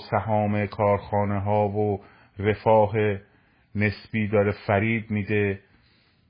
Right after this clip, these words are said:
و اونا رو از انقلاب وامی داره و ما باید انقلاب رو در ذهن مردم فرو بکنیم؟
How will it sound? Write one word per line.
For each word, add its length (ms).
و 40
اونا 300
رو 60
از 240
انقلاب 680
وامی 440
داره 300
و 140
ما 180
باید 400
انقلاب 560
رو 100
در 160
ذهن 440
مردم 400
فرو 320
بکنیم؟ 580